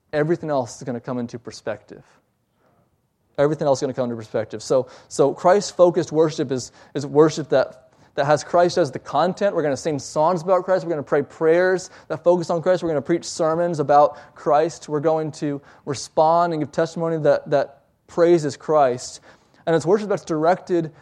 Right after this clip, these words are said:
to the Father in Jesus' name. It's worship that comes up to God as our Father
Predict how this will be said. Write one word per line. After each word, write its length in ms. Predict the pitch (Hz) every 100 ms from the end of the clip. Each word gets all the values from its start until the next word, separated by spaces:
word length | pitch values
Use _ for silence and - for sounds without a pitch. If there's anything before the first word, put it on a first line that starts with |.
| _ _
to 240 | - 202 208
the 100 | 175
Father 560 | - 160 156 156 156
in 220 | 151 156 143
Jesus' 460 | 151 156 139 -
name. 320 | 139 131 110
It's 100 | 113
worship 300 | 151 165 160
that 160 | 156 135
comes 260 | 170 165 151
up 220 | 156 -
to 240 | - 170
God 240 | 160 151 151
as 80 |
our 100 | 139
Father 540 | 127 151 143 139 123